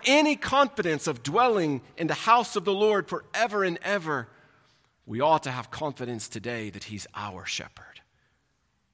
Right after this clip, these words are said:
the good shepherd who laid down his life for needy, sinful sheep. "The Lord is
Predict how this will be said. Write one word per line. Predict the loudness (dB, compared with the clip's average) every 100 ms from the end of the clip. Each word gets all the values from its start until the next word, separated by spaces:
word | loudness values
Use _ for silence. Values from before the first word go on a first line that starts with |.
| _ _ _
the | -12 -12 -20 _
good | -2 -2
shepherd | 0 -2 -4 -8 -12
who | -10
laid | -6 -4 -4 -6
down | -6 -6 -6
his | -8 -10
life | -12 -8 -8 -8 -14 -20 -20 _ _ _ _ _ _ _ _ _ _ _ _ _
for | -12 -8
needy, | -6 -4 -4 -6 -8 -12 -18 _ -12
sinful | -8 -8 -8 -12 -16 -20 -20 _ _
sheep. | -10 -10 -14 _ _ _ _ _ _ _ _ _ _ _ -10
"The | -2
Lord | 0 0
is | 0 -2 -2 -4